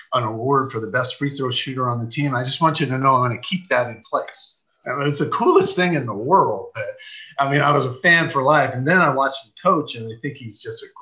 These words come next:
great, great young coach. And I, I,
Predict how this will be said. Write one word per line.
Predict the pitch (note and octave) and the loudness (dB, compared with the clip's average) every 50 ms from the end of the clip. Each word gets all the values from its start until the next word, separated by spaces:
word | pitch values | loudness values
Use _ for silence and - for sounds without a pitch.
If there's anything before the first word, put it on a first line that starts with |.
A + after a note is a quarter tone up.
| - A2 | -12 -8
great, | A#2+ B2+ A#2+ A2+ - - _ _ _ _ _ _ - | -4 -4 -4 -4 -6 -12 _ _ _ _ _ _ -16
great | A#2 A#2 A#2+ A#2+ G#2+ G2 - _ _ _ G2 | -12 -8 -6 -4 -6 -6 -8 _ _ _ -16
young | G#2 G2 F#2+ F#2 F#2 - | -12 -10 -10 -10 -12 -8
coach. | - A2+ G#2+ G#2 G2 F#2+ - - | -6 -4 -4 -4 -6 -10 -12 -12
And | G2+ G2 G2+ | -10 -10 -10
I, | G2+ G2 F#2+ _ _ _ _ _ _ _ _ _ _ _ _ _ - - - _ | -10 -12 -12 _ _ _ _ _ _ _ _ _ _ _ _ _ -20 -20 -16 _
I, | A2 - | -16 -16